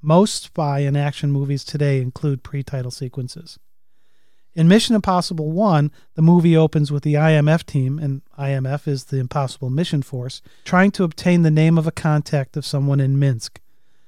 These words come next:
The name is Dmitry Med-, Medvedev that they're trying to get from this Russian. We don't know at first who the, any of the people are in the room. No names are used other than Dimitri's.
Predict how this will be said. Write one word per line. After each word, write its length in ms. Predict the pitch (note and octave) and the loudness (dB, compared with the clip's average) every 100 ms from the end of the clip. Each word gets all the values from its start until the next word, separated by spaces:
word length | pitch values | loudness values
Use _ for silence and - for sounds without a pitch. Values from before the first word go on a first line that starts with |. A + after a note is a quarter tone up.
| - - - | -20 -20 -10
The 80 | |
name 240 | C#3 C#3+ C#3 | -2 0 0
is 100 | C3+ | 0
Dmitry 520 | - D3+ D3+ - C#3+ | 2 4 4 2 0
Med-, 260 | C#3 D#3 E3+ - | 2 0 -2 -2
Medvedev 560 | D3+ D3+ C#3+ A#2+ - - - - - - - | 2 4 2 -2 -10 -20 -20 -20 -20 -20 -20
that 240 | D3 C3+ B2+ | -10 -10 -6
they're 140 | C#3 | -6
trying 220 | A#2+ C#3 | -2 -2
to 60 | C3 | -2
get 140 | C3+ | -4
from 140 | - C3+ | -4 -6
this 180 | B2 - | -6 -6
Russian. 380 | C3 - C#3 - - - - - - - - - - - - - | -6 -6 -12 -16 -20 -20 -20 -20 -20 -20 -20 -20 -20 -20 -20 -6
We 120 | D#3 | 2
don't 240 | F#3+ C4 | 4 4
know 160 | G3 G3 | 4 2
at 80 | E3+ | 2
first 340 | - F#3 - | 0 -2 -2
who 140 | - | -2
the, 160 | G3 B3+ | -2 0
any 220 | F3 G3 | 2 4
of 80 | F3+ | 4
the 40 | D3+ | 2
people 400 | - D#3+ D3+ C#3+ | -2 -4 -2 -2
are 200 | C3+ C3+ | 0 -2
in 60 | |
the 60 | C3 | -2
room. 440 | B2+ D3+ D#3 D#3+ - - - - | 0 2 2 0 -8 -20 -20 -20
No 240 | D3+ D#3+ F3 | -4 0 2
names 320 | E3+ E3 D#3+ | 4 2 2
are 80 | D#3 | 0
used 560 | C#3+ C#3 C#3 C#3 - B3 | 0 0 0 -2 -6 -8
other 300 | D3 D3 D3 | -2 0 2
than 200 | C#3 C#3 | 2 0
Dimitri's. 680 | C3+ C#3+ D#3 - B2 A#2+ - | 2 2 2 0 -8 -10 -12